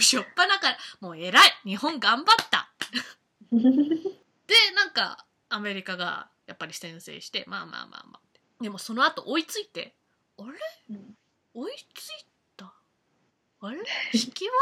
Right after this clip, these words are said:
Speaker 1: けれる？みたいな。
Speaker 2: <laughs>
Speaker 1: それで最後の方になってばってなんか、アメリカがいて、「あー、いや、日本頑張ったよ」、みたいな。
Speaker 2: <laughs>
Speaker 1: 「一点入れたからもうよくやっ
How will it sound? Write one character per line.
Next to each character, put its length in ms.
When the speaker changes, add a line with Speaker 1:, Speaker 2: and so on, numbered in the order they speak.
Speaker 1:
け 520
れ 60
る？ 180
み 120
た 180
い 140
な。 240
Speaker 2:
<laughs> 380
Speaker 1:
そ 240
れ 140
で 120
最 520
後 140
の 260
方 180
に 240
な 100
っ 60
て 80
ば 140
っ 180
て 80
な 140
ん 140
か、 760
ア 80
メ 120
リ 80
カ 120
が 60
い 60
て、 140
「あ 460
ー、 60
い 20
や、 140
日 120
本 180
頑 240
張 80
っ 40
た 140
よ」、 200
み 480
た 60
い 40
な。 100
Speaker 2:
<laughs> 440
Speaker 1:
「一 180
点 220
入 100
れ 140
た 200
か 300
ら 60
も 60
う 60
よ 280
く 160
や 60
っ 40